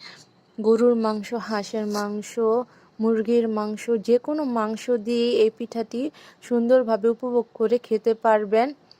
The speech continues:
এবং কি নারিকেল এবং গুড় দিয়েও এই পিঠাটি আপনারা খেতে পারবেন। আশা করছি আপনাদের এই পিঠাটা ভালো লেগেছে। একটুও যদি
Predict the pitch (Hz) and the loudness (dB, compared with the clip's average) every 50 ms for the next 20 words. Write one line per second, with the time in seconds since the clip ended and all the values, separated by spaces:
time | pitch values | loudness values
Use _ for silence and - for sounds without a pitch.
0 | _ _ _ _ _ _ - 240 226 220 226 269 269 277 - - 254 247 262 254 | _ _ _ _ _ _ 0 0 0 2 0 -2 -4 -4 -6 -6 -4 -2 -2 0
1 | 240 226 214 208 208 208 233 - - 240 240 233 233 240 240 202 190 185 208 208 | 0 2 2 2 2 0 -2 -2 0 2 2 2 4 4 2 2 2 2 0 -2
2 | 202 202 202 - - - - - - - 190 214 233 247 262 233 226 214 262 269 | -2 -4 -8 -10 -16 -20 -20 -20 -12 -4 0 2 4 4 2 2 0 -2 -2 2
3 | 269 269 254 254 269 262 254 247 - - - 254 233 - 240 240 202 240 269 339 | 4 6 6 6 6 6 4 0 0 -4 -6 -6 -4 -4 -4 -4 -2 -4 -6 -6
4 | 370 _ _ _ _ _ _ - 226 - - 226 226 214 208 202 - - 214 196 | -8 _ _ _ _ _ _ -6 -6 -4 -2 0 2 2 0 0 -2 -2 -2 0
5 | - 202 196 185 - 190 180 175 175 170 175 175 170 170 _ _ _ _ _ _ | 0 0 -2 0 0 2 2 2 2 0 0 -4 -4 -6 _ _ _ _ _ _
6 | _ - 240 233 226 - 269 262 - - 269 262 262 254 - - - 262 247 247 | _ -6 -6 -4 -2 -2 -2 -2 0 2 2 2 2 0 -2 -2 0 2 2 2
7 | - - 240 254 247 233 240 240 240 233 - - 247 233 - 240 233 - 240 240 | 0 -2 -4 -2 0 0 2 2 2 0 -2 -4 -8 -6 -4 -4 0 2 2 2
8 | 214 190 202 208 202 208 208 214 214 220 208 233 233 - - - 254 262 294 277 | 2 0 0 0 2 2 2 2 2 2 2 2 0 0 0 0 2 2 0 0
9 | - - - - _ - 269 - _ - 302 294 294 254 233 269 240 269 | -6 -20 -20 -16 _ -10 -10 -10 _ -2 0 2 2 2 0 -2 -2 -2